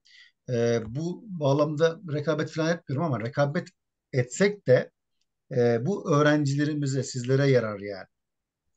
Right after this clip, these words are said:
Daha iyi olsunlar bizden. Onlardan da yararlanın. Onların kitaplarından da alalım. Çünkü yok piyasada E K P S S ile ilgili doğru düzgün bir yayın.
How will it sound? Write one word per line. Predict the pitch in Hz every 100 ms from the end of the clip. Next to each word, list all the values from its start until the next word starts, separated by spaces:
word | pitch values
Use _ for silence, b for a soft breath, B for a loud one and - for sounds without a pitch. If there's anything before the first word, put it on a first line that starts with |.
| _ _ -
Daha | 131 143 156
iyi | 139 127
olsunlar | 113 110 117 110 107 98
bizden. | 104 104 151 - _ _ _ -
Onlardan | 131 127 131 131 135
da | 131
yararlanın. | 110 104 101 139 _ _ -
Onların | 117 120
kitaplarından | 131 120 - 131 131 131 135 143
da | 123
alalım. | 107 104 139 B B -
Çünkü | 147 175 147
yok | 165 196
piyasada | 185 156 120 113 104 - _ _ _ _
E | 107 107
K | 120 113
P | 117
S | 104
S | 101 110 104
ile | 104 123
ilgili | 135 113 107 107 - b b -
doğru | 117 110
düzgün | 107 110 107
bir | 110 - -
yayın. | 120 107 95